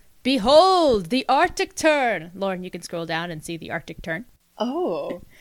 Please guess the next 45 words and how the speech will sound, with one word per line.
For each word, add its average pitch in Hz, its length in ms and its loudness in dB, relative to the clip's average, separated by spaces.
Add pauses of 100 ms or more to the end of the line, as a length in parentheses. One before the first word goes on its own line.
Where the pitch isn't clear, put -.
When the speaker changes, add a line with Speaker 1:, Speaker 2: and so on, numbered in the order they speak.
(380)
Speaker 2:
He's - 300 -8
got 254 180 0
a 233 60 0
very 226 400 2
black 196 560 0
little 185 340 -6
wig. 208 380 -6
Speaker 1:
Yeah, 254 120 2
he 254 140 0
has, 254 240 -2
Speaker 2:
<laughs> - 0 -
I 254 60 4
Speaker 1:
like, 185 100 0
Speaker 2:
like 190 180 -6
Speaker 1:
he 269 100 -4
has, 277 200 2
Speaker 2:
him. 330 40 0
Speaker 1:
like, 339 100 -2
a 294 100 0
black 208 440 -2
toupee, 202 800 -2 (220)
a 196 80 -6
gray 180 380 0
body, 185 480 0
and 185 200 -6
an 175 120 -10
orange 185 360 -6
beak 190 200 -6
and, 160 160 -6 (120)
<laughs> - 140 -20
and, 165 160 -10 (220)
and 170 260 -10 (200)
feet. 160 280 -10 (1300)
Speaker 2:
He 262 160 0
looks 269 280 0
like 339 120 2
he's 339 200 2
wearing, 196 260 0
like, 196 140 -4
a 196 60 0
black 170 460 -6
plate - 400 -6
on 175 120 -6
his 170 160 -8
head. 165 340 -6